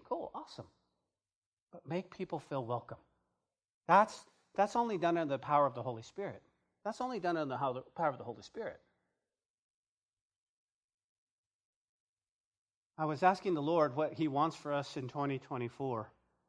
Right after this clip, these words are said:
And one of the things I feel like, guys, is to go deeper in our teachings. To go deeper. And what I mean by deeper is really call out those things in our lives.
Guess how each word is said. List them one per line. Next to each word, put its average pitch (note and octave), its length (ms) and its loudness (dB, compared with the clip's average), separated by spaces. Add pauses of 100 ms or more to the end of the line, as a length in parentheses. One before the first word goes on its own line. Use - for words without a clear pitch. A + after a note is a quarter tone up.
(200)
And B2+ 100 -2
one E3 140 4
of G3+ 100 2
the F#3 100 0
things D#3 320 -2
I A#2 120 -4 (160)
feel F#3+ 180 4
like, B2 320 2
guys, C3 420 2
is C3 160 -8
to C#3+ 120 -10
go C3 180 -6
deeper C#3+ 520 -6
in B2+ 100 -6
our A2+ 120 -4
teachings. G#2+ 500 -14 (1500)
To C#3+ 60 -6
go C3 160 -2
deeper. A#2+ 380 -8 (800)
And D3 80 4
what D#3+ 100 6
I D#3 100 10
mean G3 240 2
by D3+ 180 6
deeper C#3 400 -2
is A#2+ 160 -6
really G#3 460 0
call G3 360 8
out F#3+ 200 4
those E3+ 220 0
things C#3+ 600 -4 (480)
in F#3 140 0
our F3+ 160 8
lives. D#3+ 420 2